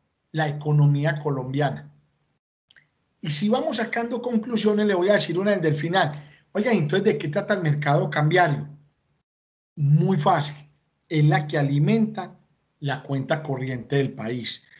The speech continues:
conocida como cuenta corriente, como balanza de pagos, como la balanza cambiaria. ¿Y qué mide una balanza cambiaria o la cuenta corriente? Mide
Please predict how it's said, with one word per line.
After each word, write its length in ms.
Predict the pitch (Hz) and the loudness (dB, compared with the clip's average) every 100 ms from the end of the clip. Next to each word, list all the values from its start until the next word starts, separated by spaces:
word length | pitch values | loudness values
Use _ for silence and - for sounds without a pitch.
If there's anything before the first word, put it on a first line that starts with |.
| _ - | _ 2
conocida 600 | 160 156 151 156 165 170 | 4 4 2 4 2 2
como 280 | 156 147 147 | 0 0 0
cuenta 440 | 147 143 - 147 | 0 0 0 -2
corriente, 600 | 151 143 156 156 143 - - - _ _ _ | -2 0 2 2 0 -6 -14 -20 _ _ _
como 300 | - 165 160 | -2 2 6
balanza 520 | 156 151 151 151 160 156 | 6 6 4 2 2 2
de 140 | 147 | 2
pagos, 640 | 151 170 160 110 - - _ _ _ _ _ - | 2 2 2 -4 -14 -20 _ _ _ _ _ -8
como 280 | 190 185 175 | -6 -2 0
la 120 | 160 | 2
balanza 500 | 151 151 147 170 160 | 2 2 0 -2 -4
cambiaria. 640 | 135 143 170 151 117 - _ _ _ _ _ _ | -4 2 2 2 -4 -16 _ _ _ _ _ _
¿Y 180 | 196 147 | -12 -4
qué 140 | 208 | 0
mide 280 | 220 269 262 | 0 0 -6
una 160 | 262 254 | -6 -4
balanza 500 | 220 190 202 233 220 | -2 -2 -2 -4 -4
cambiaria 640 | 190 185 202 220 220 208 | -6 0 2 4 4 0
o 40 | 185 | -2
la 160 | 170 | -4
cuenta 340 | - 185 185 196 | -4 -8 -6 -6
corriente? 840 | 180 170 214 226 185 185 156 - - _ _ _ _ | -6 0 2 4 0 -4 -8 -8 -18 _ _ _ _
Mide 680 | 151 165 254 277 269 254 | 2 4 4 4 0 -6